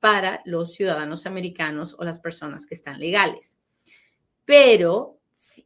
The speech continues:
existen organizaciones privadas que sí ayudan a que Dreamers o a que personas indocumentadas puedan estudiar.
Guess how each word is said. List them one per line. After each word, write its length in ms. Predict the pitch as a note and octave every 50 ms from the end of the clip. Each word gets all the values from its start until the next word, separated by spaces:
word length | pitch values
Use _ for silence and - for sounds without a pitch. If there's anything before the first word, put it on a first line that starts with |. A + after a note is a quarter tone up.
| _
existen 960 | - F#3 F3 E3+ - - - B3 B3+ C#4 C4+ - - C#4 C4+ C4+ C4 C4+ C4+ _
organizaciones 920 | - G3+ G3 F#3+ F#3+ F3+ F3+ F3 F3 - D#3+ - - G3+ F#3 G3+ G#3+ G#3+ -
privadas 760 | - A3 A3+ G#3+ G3 F3 D#3+ D3+ D3+ D3+ G3+ C4 - _ _ _ _ _ _ _ _
que 160 | _ G#3 F#3
sí 460 | F3+ - - - C#4 C#4+ D4 D4 D4 -
ayudan 800 | G#3 G#3 G3 F#3 G#3 B3+ C4+ B3+ G3+ F3 D#3 D#3 F3 G3+ - _ _ -
a 400 | F#3 F#3+ F#3 F3+ F#3 F#3+ F#3 _
que 380 | _ G3+ F#3+ F3+ F3+ F3+ F3 E3+
Dreamers 800 | E3+ F3 F#3+ G3 F#3 F3+ F3+ F3 F3 F3 F3 E3+ E3+ E3+ - -
o 340 | - F3+ F3 F3 F3+ - - -
a 100 | F3+ F3
que 100 | - -
personas 520 | - - A3+ - - F3 E3 E3 E3+ -
indocumentadas 840 | F3+ F3+ F3 F3+ - E3 E3+ D#3+ D#3+ D#3 - D#3 D3+ D3+ E3+ E3+
puedan 320 | - _ D3 D3 D3+ D3+ E3
estudiar. 560 | E3+ E3 - - F#3 G3 G#3+ G#3 - - -